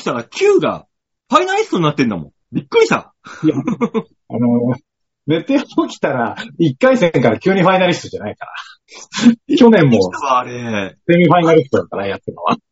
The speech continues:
Speaker 1: マジかと思ったもんね。
Speaker 2: いやーね。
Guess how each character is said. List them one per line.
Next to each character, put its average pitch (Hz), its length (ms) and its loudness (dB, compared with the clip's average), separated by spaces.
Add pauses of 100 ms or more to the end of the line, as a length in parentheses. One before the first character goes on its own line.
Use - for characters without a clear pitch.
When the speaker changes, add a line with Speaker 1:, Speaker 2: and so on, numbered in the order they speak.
(300)
Speaker 1:
マ 135 260 -2
ジ 415 160 -6
か 196 260 2
と 127 80 -6
思 120 120 -4
っ - 40 -18
た - 120 -8
も 92 120 -6
ん 85 80 -8
ね。 82 340 -12 (680)
Speaker 2:
い - 40 -6
や 131 600 2
ー 127 40 2
ね。 156 440 2